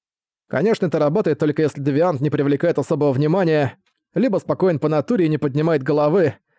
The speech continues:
либо настолько опасен, что свидетелей не остаётся. Я бросила взгляд на сферу, что держала в руках чертёнок.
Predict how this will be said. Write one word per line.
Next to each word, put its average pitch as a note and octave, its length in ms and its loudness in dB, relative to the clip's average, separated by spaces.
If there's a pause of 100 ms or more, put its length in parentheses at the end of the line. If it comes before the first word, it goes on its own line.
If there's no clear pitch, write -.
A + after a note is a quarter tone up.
(140)
либо D3+ 400 0
настолько D3+ 500 0
опасен, D#3 380 0
что C#3 220 -2
свидетелей D#3+ 460 0
не D3+ 60 0
остаётся. C#3+ 760 -2 (720)
Я C3 140 0
бросила E3+ 360 0
взгляд C#3 300 -2
на C3 80 0
сферу, G#3 360 -2
что - 180 -4
держала D3 340 0
в A#2+ 60 -2
руках C3 220 -2
чертёнок. - 680 -4